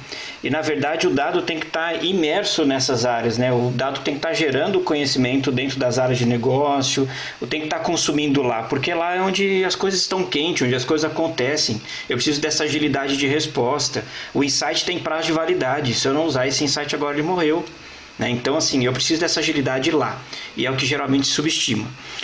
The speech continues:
Diz, do ponto de vista de estratégia, eu acho que é, é justamente a gente conseguir inverter, né? Esse olhar que geralmente é muito vertical e como que eu consigo colocar isso no horizontal,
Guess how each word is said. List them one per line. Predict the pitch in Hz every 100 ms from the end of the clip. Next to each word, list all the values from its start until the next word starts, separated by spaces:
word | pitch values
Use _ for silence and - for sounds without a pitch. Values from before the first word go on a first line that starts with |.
| - -
Diz, | 135 226
do | -
ponto | 143 190 226
de | 165
vista | 147 151 143
de | 131
estratégia, | 156 - 123 - 135 165 120 110 - - - - - - - -
eu | 139
acho | 135 131
que | 151 156
é, | 147 139 135 131
é | 120
justamente | 147 170 156 156
a | 156
gente | 160
conseguir | - 156 139 143 147 123 - - -
inverter, | 143 156 165 160 - 151 131
né? | 135 139 - - -
Esse | 123 123
olhar | 139 135 135
que | 123
geralmente | 131 127 127 123
é |
muito | 123 131 156 156
vertical | 131 127 127 117 143 151
e | 147
como | 131 147
que | 143
eu | 156
consigo | 156 135 139
colocar | 135 139 135 127
isso | 110
no | 143 190
horizontal, | 196 156 131 123 117 151 170 123